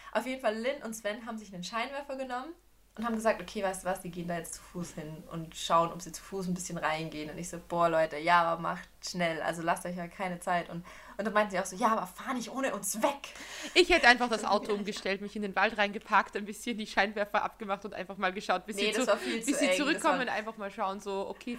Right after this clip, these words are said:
Speaker 2: flippen sie jetzt völlig aus.
Speaker 1: Auf jeden Fall, die beiden sind dann halt in den Wald gegangen. Marlene und ich sitzen im Auto und warten. Ähm, sehr höchst nervös.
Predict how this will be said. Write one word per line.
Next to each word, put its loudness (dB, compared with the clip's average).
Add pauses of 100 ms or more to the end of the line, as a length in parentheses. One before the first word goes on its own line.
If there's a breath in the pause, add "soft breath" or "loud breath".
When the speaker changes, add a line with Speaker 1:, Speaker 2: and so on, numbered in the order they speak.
Speaker 2:
flippen -6
sie -12
jetzt -10
völlig -8
aus. -4 (360 loud breath)
Speaker 1:
Auf 2
jeden 0
Fall, 2
die -10
beiden -6
sind -6
dann -8
halt -6
in -8
den -8
Wald 2
gegangen. -2
Marlene -2
und -12
ich -10
sitzen -10 (280)
im -8
Auto -2
und -8
warten. -2 (1000 soft breath)
Ähm, -2
sehr 0 (100)
höchst -6
nervös. -6